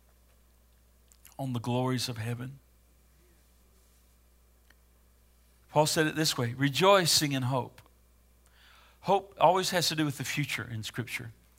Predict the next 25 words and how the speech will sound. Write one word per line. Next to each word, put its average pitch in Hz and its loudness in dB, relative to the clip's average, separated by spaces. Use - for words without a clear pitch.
The 127 2
hel-, 135 6
a 143 4
helmet 180 4
of 175 0
salvation 165 4
is 143 2
the 143 -4
future 170 -2
hope 143 2
of 123 -4
final 127 4
salvation. 131 -8
What 135 -2
is 127 -2
it? - -10
It's 117 -6
looking 151 -4
beyond 139 4
this - -2
life, 170 0
beyond 170 6
this 147 2
sinful 160 0
world. 165 0